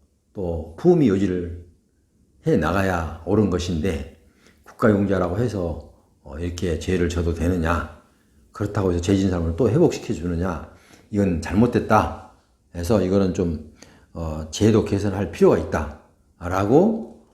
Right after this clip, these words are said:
어, 의원들, 일부 의원들은 또 이 안을 준비하고 있다고 합니다. 그래서,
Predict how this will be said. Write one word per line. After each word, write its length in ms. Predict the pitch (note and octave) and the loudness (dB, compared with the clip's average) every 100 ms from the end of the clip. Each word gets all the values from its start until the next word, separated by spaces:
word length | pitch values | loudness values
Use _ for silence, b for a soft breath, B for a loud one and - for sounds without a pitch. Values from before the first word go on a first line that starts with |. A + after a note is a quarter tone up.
| _ | _
어, 400 | - C#2 C#2 C#2 - | -18 -14 -12 -12 -2
의원들, 720 | G#2 G2 F2 E2+ D#2+ D#2+ D#2 | 0 2 0 -2 -2 -6 -10
일부 280 | F2+ F#2+ F2 | -4 -4 0
의원들은 480 | E2 E2+ D#2+ F#2 G#2 | 0 0 -2 -4 -4
또 200 | G2 F#2 | -4 -4
이 240 | F2 F2+ | -4 -4
안을 520 | D2+ E2 F#2 C#2+ B1 B B B B - C#2 | -2 0 0 -2 -6 B B B B -12 -12
준비하고 520 | - F2 E2+ D#2 D#2+ C#2+ | -8 -4 -2 -2 -4 -6
있다고 220 | D2+ E2+ | -4 -2
합니다. 520 | A2 G#2 D#2 D2+ - | -2 -2 -4 -8 -14
그래서, 540 | - D2 G2 F#2+ C#2+ | -10 -6 -2 -2 -4